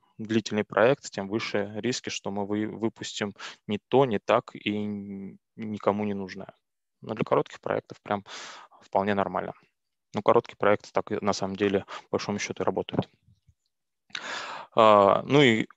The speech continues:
нехватка оперативной обратной связи, как я сказал. Если раньше тестировщиков не подключать, а, мы только в конце получим информацию о качестве продукта, но это уже не очень хорошо.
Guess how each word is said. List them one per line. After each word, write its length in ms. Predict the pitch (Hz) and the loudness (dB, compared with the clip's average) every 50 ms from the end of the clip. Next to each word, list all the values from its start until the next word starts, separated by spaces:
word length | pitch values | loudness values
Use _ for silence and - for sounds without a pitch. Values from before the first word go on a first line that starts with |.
| _ _ _ | _ _ _
нехватка 440 | 113 104 - - 117 113 - - 101 | -2 -2 2 2 2 2 4 2 0
оперативной 500 | - - 98 101 - - 110 101 98 92 | 2 2 2 2 2 2 0 0 0 0
обратной 320 | 90 92 95 - - 98 - | 0 0 -2 -2 -2 -4 -4
связи, 300 | - - 104 104 98 - | 0 2 2 2 2 -2
как 160 | - - - | -6 -10 -10
я 60 | 92 | -8
сказал. 420 | - - 92 92 98 101 101 98 - _ _ _ | -8 -6 -4 2 4 4 4 4 0 _ _ _
Если 440 | - 98 101 - - - 104 98 90 - - | -4 -2 -2 -2 0 0 0 0 0 -2 -2
раньше 360 | - - 104 101 98 - - | 0 2 2 2 0 -2 -6
тестировщиков 680 | - - - - - 107 101 - - - - - - - | -6 -10 -10 -4 -2 -2 -2 -2 -4 -8 -8 -8 -4 -4
не 120 | 117 110 | -4 -4
подключать, 720 | - - - - - 123 - - 170 165 165 - - - - _ _ _ _ _ _ _ _ _ _ _ _ _ _ _ _ _ _ _ _ _ _ _ _ _ | -2 -6 -4 -4 -4 -4 0 4 4 4 4 2 -4 -12 -16 _ _ _ _ _ _ _ _ _ _ _ _ _ _ _ _ _ _ _ _ _ _ _ _ _
а, 160 | - 104 104 | 2 2 4
мы 180 | 101 107 110 107 | 4 4 2 2
только 220 | - 110 - 110 | 2 2 2 0
в 60 | - | 0
конце 300 | - 110 107 - - 127 | 2 0 2 4 4 4
получим 500 | - _ - 95 101 104 - - 107 98 | 4 _ 2 2 2 0 -2 -4 -6 -6
информацию 580 | 92 - - - - 101 101 107 - - 107 - - | -8 -10 -12 -8 -2 2 2 2 2 0 -2 -4 -4
о 60 | - | -4
качестве 420 | - 98 92 - - - - - | -2 -2 0 0 -2 -6 -8 -8
продукта, 400 | - - 95 98 98 - - - - | -6 -4 -4 -2 -4 -6 -8 -12 -12
но 120 | 101 98 95 | -10 -10 -10
это 140 | - - | -10 -8
уже 140 | 98 - 98 - | -8 -8 -8 -6
не 140 | 98 98 | -6 -6
очень 180 | 98 92 - - | -6 -8 -8 -10
хорошо. 400 | - - - - - - - | -10 -10 -10 -10 -10 -10 -12